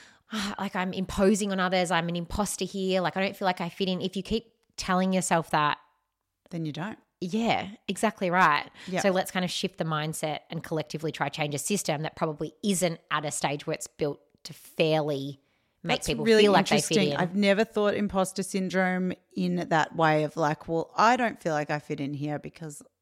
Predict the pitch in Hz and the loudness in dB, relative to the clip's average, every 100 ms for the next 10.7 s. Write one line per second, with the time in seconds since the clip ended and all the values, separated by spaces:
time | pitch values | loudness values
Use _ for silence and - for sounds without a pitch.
0 | _ - 143 - - 151 131 135 135 - | _ -16 -14 -10 -4 -4 -4 -10 -12 -10
1 | 131 123 - 135 139 127 135 147 - - | -10 -10 -12 -14 -12 -12 -12 -14 -14 -14
2 | - - - - 226 160 151 180 _ - | -14 -16 -20 -4 0 0 0 -8 _ -6
3 | 196 185 185 180 170 156 - 240 359 494 | 0 0 0 0 2 2 2 -2 0 0
4 | 494 359 294 254 196 190 - 175 - 180 | 2 0 0 -4 -2 -4 0 -2 -2 0
5 | 170 165 143 160 - - 185 180 190 160 | 2 2 0 -4 -4 -10 -10 -6 -4 -4
6 | - - - 190 190 190 180 175 156 156 | -4 -14 -4 0 2 2 0 -4 -6 -8
7 | 143 - - 160 156 160 156 147 156 151 | -10 -10 -4 -2 -2 -4 -8 -6 -4 -4
8 | 147 143 143 143 147 151 135 135 - 165 | -6 -10 -8 -10 -8 -8 -8 -12 -6 -6
9 | - 156 143 - 180 139 135 170 214 220 | -6 -10 -10 -8 -4 -4 -2 -2 0 0
10 | - - 185 147 185 180 | -4 -6 -6 -2 0 0